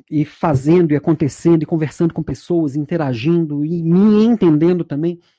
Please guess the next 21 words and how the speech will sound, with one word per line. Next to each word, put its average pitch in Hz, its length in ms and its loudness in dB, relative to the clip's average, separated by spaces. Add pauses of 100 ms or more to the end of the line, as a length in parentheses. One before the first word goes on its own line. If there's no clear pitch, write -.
(300)
eu 165 100 -2
descobri 170 420 -4
que - 60 -4
eu 202 40 -2
não 196 120 -2
transformo 180 680 -6 (200)
ninguém. 123 640 -8 (440)
O 127 100 -6
líder 120 500 -2
não 120 140 -4
transforma 127 720 -8 (100)
ninguém. 101 600 -4 (320)
Você 127 600 4
não 147 300 2
transforma 143 680 -4 (280)
ninguém. 151 460 -2 (680)
O - 80 -12
que - 200 -10
eu 285 140 0
posso 220 380 -2
fazer 139 580 -4